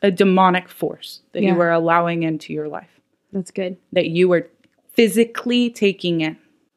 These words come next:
Speaker 1: It holds no power if it stays right there.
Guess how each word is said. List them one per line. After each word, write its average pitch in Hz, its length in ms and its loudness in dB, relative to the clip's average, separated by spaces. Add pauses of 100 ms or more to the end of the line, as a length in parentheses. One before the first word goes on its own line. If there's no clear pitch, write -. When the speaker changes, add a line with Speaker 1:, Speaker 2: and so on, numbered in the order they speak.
(160)
Speaker 1:
It 170 160 0
holds 202 320 0
no 208 220 0
power 165 520 -2
if 170 160 -8
it - 200 -4
stays - 720 -2 (260)
right 160 360 0
there. - 300 -4